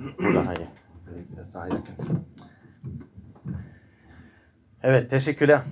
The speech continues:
Em, şu anda Tanrı'nın yaratışı hakkında olan vaaz serimize devam ediyoruz.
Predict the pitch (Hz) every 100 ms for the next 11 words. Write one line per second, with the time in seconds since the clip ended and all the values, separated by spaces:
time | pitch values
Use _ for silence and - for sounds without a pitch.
0 | - 110 110 113 110 - 131 151 170 -
1 | 139 143 165 190 - _ 117 113 123 131
2 | 139 160 143 147 160 156 156 123 127 160
3 | 143 117 107 120 123 139 139 143 143 147
4 | 117 117 117 110 95 101 117 -